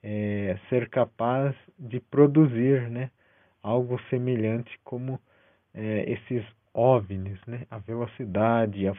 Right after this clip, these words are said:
força, e não tem muito o que fazer, né? Esta é a grande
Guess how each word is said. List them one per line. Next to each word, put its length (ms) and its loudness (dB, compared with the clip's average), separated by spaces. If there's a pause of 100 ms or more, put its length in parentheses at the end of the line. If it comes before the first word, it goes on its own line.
(120)
força, 500 -4 (800)
e 140 0
não 220 6
tem 280 4
muito 500 -2
o 160 -2
que 180 -12
fazer, 640 6
né? 240 2 (500)
Esta 420 0
é 40 2
a 40 0
grande 380 -4